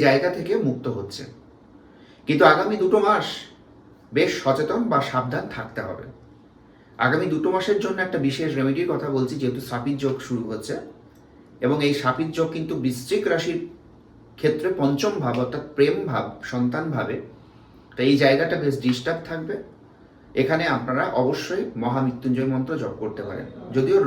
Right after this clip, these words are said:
জোডিয়াকের প্রত্যেকটি রাশির জন্য এটি প্রযোজ্য। মহামৃত্যুঞ্জয়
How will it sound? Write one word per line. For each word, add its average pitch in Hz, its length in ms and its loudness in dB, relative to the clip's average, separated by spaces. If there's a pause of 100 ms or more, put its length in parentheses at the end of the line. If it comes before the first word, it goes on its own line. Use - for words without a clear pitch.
জোডিয়াকের 139 480 4
প্রত্যেকটি 147 500 -4
রাশির 135 360 -2
জন্য 120 200 2 (840)
এটি 117 140 0 (300)
প্রযোজ্য। 131 380 4 (600)
মহামৃত্যুঞ্জয় 131 640 0